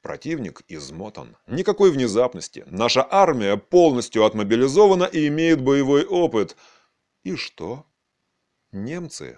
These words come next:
прорвали эту оборону за семнадцать часов. И что это значит?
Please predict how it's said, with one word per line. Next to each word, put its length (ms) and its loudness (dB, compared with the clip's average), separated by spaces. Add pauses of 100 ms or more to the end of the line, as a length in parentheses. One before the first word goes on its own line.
прорвали 600 0
эту 340 -2
оборону 560 0
за 500 -2
семнадцать 960 -12
часов. 680 -14 (1400)
И 60 -4
что 200 2
это 140 -2
значит? 440 -4